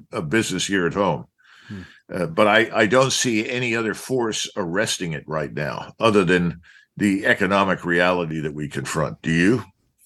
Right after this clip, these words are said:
Speaker 2: No, sir. I mean, that's always been the contest for twenty years is, can the economic catastrophe, the impending collapse of our phony economic system and monetary system, save us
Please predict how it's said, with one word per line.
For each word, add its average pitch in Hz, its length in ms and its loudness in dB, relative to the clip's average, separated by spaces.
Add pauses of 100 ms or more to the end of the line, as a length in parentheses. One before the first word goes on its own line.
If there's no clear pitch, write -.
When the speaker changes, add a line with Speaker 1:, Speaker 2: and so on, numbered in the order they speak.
(400)
Speaker 2:
No, 202 200 6
sir. 208 320 4
I 151 40 4
mean, 151 180 6
that's 160 240 6
always 180 300 6
been 175 180 4
the 170 80 6
contest 160 640 0
for 147 140 -4
twenty 160 300 2
years 160 300 2
is, 123 200 0 (560)
can 170 560 2 (920)
the 139 380 6
economic 143 880 4
catastrophe, 127 1120 0
the 127 220 2
impending 156 640 2
collapse 131 540 2
of 120 200 -4
our 131 200 2
phony 127 360 2
economic 120 600 0 (100)
system 113 460 -4
and 107 120 2
monetary 117 540 -2
system, 101 560 -12 (1600)
save 175 500 4
us - 380 -4